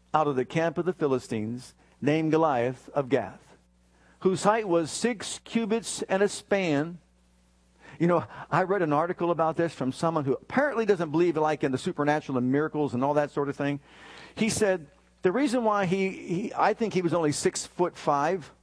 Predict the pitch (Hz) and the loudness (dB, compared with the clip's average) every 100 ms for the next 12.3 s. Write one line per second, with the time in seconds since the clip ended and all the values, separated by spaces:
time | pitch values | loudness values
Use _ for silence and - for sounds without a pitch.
0 | _ _ _ _ _ _ _ _ _ - | _ _ _ _ _ _ _ _ _ -20
1 | - - 160 135 180 185 151 170 208 185 | -20 0 0 2 2 2 4 2 2 0
2 | 160 - - - - - 196 170 151 180 | -2 -6 -14 -20 -12 0 0 2 0 0
3 | 190 - 151 156 139 165 143 131 - 170 | -2 -2 0 0 0 0 0 0 0 0
4 | - 123 - 107 - 165 _ _ _ _ | 0 -4 -2 -2 -4 -12 _ _ _ _
5 | _ _ _ _ _ _ _ _ _ _ | _ _ _ _ _ _ _ _ _ _
6 | _ _ _ _ _ _ _ _ _ _ | _ _ _ _ _ _ _ _ _ _
7 | _ _ _ _ 156 160 147 123 143 156 | _ _ _ _ -2 2 2 2 -2 -6
8 | _ _ _ _ _ _ _ - 156 175 | _ _ _ _ _ _ _ -2 0 2
9 | 165 175 - 180 - 175 - 170 190 214 | 0 -2 -2 -4 -2 -4 0 0 0 -6
10 | - _ _ _ _ _ _ _ _ _ | -14 _ _ _ _ _ _ _ _ _
11 | - 156 151 147 151 - 131 127 123 170 | -2 0 2 2 0 2 0 2 2 2
12 | 143 143 | 2 0